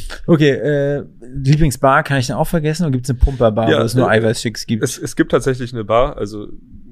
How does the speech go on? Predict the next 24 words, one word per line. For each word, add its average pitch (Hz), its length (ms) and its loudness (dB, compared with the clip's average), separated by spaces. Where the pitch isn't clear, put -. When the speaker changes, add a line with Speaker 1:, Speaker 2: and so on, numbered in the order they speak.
Speaker 2:
wie 123 100 -8
gesagt, 113 300 -2
ich 101 140 -14
gehe 107 240 -8
recht 101 240 -10
selten 107 960 -4
Alkohol 107 400 -2
Speaker 1:
Ja, 110 180 4
Speaker 2:
trinken 113 360 -6
Speaker 1:
ja. 98 60 -14
Speaker 2:
oder 95 200 -8
raus, 101 320 0
Speaker 1:
Ja. 95 80 -8
Speaker 2:
aber, 95 340 -4
ähm, 95 360 -4
Warschauer 117 720 -2
Straße, - 540 -2
ich - 100 -4
glaub, 107 280 -4
nee, 117 160 0
nicht 123 200 -4
Warschauer 120 300 0
Straße, 117 640 -6
ähm, 107 400 -10